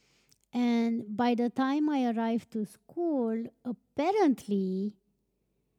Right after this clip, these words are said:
the history teacher told them,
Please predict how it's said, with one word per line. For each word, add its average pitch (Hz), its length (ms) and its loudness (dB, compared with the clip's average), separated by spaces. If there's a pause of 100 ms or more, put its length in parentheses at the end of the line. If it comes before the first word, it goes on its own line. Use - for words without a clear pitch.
(1300)
the 254 180 4
history 302 680 6
teacher 208 840 2 (880)
told 285 580 6 (560)
them, 220 720 2